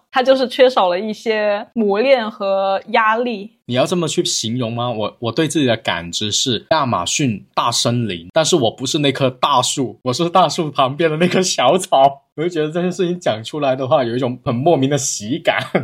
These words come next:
Speaker 2: 知道吗？
Speaker 1: 不啊，腾挪是假的，腾挪也很厉害的。那我们命理和面相的这一趴，我们就进行到这里了。啊，下面呢，我们将会去聊到占卜里面，聊一下小六壬以及十三老师非常擅长的奇门遁甲，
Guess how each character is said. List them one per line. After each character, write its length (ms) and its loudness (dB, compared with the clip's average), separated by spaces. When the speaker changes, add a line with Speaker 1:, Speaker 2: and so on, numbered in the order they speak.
Speaker 2:
知 60 -8
道 120 -4
吗？ 260 -8
Speaker 1:
不 80 2
啊， 140 4
腾 200 -2
挪 200 4
是 220 -4
假 160 2
的， 100 0
腾 180 -2
挪 160 0
也 100 2
很 200 -6
厉 120 -2
害 260 -2
的。 260 -16
那 180 2
我 140 2
们 300 0
命 260 0
理 260 -4
和 280 4
面 200 2
相 180 -2
的 80 -8
这 140 -4
一 120 -2
趴， 280 0
我 120 0
们 180 -8
就 280 -2
进 180 -10
行 120 -8
到 160 0
这 140 -6
里 140 -8
了。 240 -8
啊， 220 -8
下 240 -2
面 240 0
呢， 180 -4
我 140 -4
们 240 -6
将 260 -2
会 220 0
去 320 -4
聊 300 0
到 220 4
占 300 0
卜 180 -4
里 120 -8
面， 400 -6
聊 220 2
一 40 -2
下 140 0
小 220 -4
六 200 6
壬 380 4
以 260 0
及 360 -2
十 180 -6
三 160 0
老 100 -2
师 140 -6
非 100 -4
常 140 -4
擅 220 -2
长 180 -6
的 80 -2
奇 340 -6
门 280 -2
遁 180 -2
甲， 260 -6